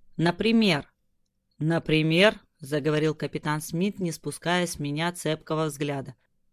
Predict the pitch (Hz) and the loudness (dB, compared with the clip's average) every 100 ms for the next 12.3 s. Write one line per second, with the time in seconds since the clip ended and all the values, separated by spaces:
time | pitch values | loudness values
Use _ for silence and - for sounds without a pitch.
0 | _ 247 233 190 170 175 165 147 - 151 | _ 2 6 6 6 6 6 4 0 2
1 | 147 127 135 147 160 _ - 165 220 165 | 2 0 -2 -4 -6 _ -4 0 2 2
2 | 151 143 143 160 160 156 _ _ 170 175 | 2 2 0 -2 -4 -8 _ _ 0 2
3 | 165 160 156 165 226 - 156 147 156 - | 0 0 2 4 2 2 -6 -2 -2 0
4 | 160 185 202 190 180 180 170 143 131 - | 2 4 4 2 0 2 2 2 -2 -10
5 | _ _ _ _ _ _ _ - 131 147 | _ _ _ _ _ _ _ -12 -4 0
6 | 160 147 139 143 143 143 151 - - 135 | 0 -2 -4 -6 -6 -4 -4 -6 -12 -12
7 | - _ _ _ _ 160 175 185 180 160 | -16 _ _ _ _ -2 0 2 2 2
8 | 147 165 190 170 - 143 139 - 160 165 | 0 2 2 0 -2 -6 -4 -2 0 2
9 | 165 151 170 170 156 151 175 208 185 147 | 0 0 0 2 0 0 2 2 0 -4
10 | - _ _ _ _ _ _ _ _ 151 | -10 _ _ _ _ _ _ _ _ 2
11 | 175 196 185 147 143 156 156 151 156 156 | 4 4 0 -4 -2 0 0 0 0 0
12 | 156 143 | 0 -2